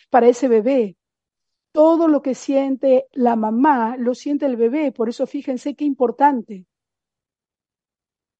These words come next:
Si tenemos la mala suerte de que dentro del embarazo sufrimos una pérdida, murió nuestro padre, nuestra madre, un hermano, tenemos que explicarle al bebé que esta tristeza que estamos sintiendo no tiene que ver con él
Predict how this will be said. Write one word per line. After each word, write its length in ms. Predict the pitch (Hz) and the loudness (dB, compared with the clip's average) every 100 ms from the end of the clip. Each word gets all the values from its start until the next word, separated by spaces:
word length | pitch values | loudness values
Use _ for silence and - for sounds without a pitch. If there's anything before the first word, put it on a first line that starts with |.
| _ | _
Si 200 | - 294 | -6 -2
tenemos 380 | 262 269 359 339 | 2 2 2 2
la 120 | 277 | 2
mala 220 | 262 269 | 2 0
suerte 520 | 262 - 339 269 - 214 | -2 0 2 2 0 -2
de 200 | 208 208 | -2 -4
que 220 | 220 214 | -2 0
dentro 440 | 247 330 294 233 | 2 2 0 -2
del 160 | 220 214 | -4 -4
embarazo 600 | 208 202 240 285 - 220 | -4 0 4 4 2 -12
sufrimos 500 | - 240 262 269 262 | -14 -14 -6 -6 -6
una 220 | 233 214 | -6 -4
pérdida, 580 | 285 320 269 220 196 185 _ _ _ | 2 2 0 -4 -6 -8 _ _ _
murió 200 | 214 220 | -10 -4
nuestro 320 | 226 226 208 | -4 -4 -4
padre, 300 | - 247 247 | 2 2 2
nuestra 320 | 214 202 214 | -2 -6 -6
madre, 540 | 196 202 240 220 208 196 _ _ _ _ | -4 -2 -2 -2 -4 -8 _ _ _ _
un 140 | 240 | -4
hermano, 640 | 226 202 226 262 208 202 202 _ _ | -2 0 2 2 0 -6 -10 _ _
tenemos 460 | 262 262 285 285 | 0 2 4 4
que 100 | - | 2
explicarle 600 | 254 - 240 - 277 277 254 | -4 -4 -8 2 4 4 2
al 100 | 226 | 2
bebé 540 | 220 240 277 202 175 _ _ _ _ _ _ | 0 0 0 -2 -6 _ _ _ _ _ _
que 80 | |
esta 200 | 226 - | -4 -2
tristeza 520 | 214 214 - 277 254 269 | -2 -6 -4 -4 -2 -4
que 120 | 233 | -4
estamos 400 | - 233 240 240 | -2 0 0 -4
sintiendo 720 | 247 220 262 240 220 208 220 | -8 -8 0 0 0 -4 -6
no 460 | 226 240 247 285 294 | -4 -2 0 0 0
tiene 320 | 294 294 294 | 0 2 2
que 100 | 269 | 0
ver 180 | 233 262 | -2 -2
con 200 | 247 233 | -4 -2
él 320 | 277 240 190 | -2 -2 -4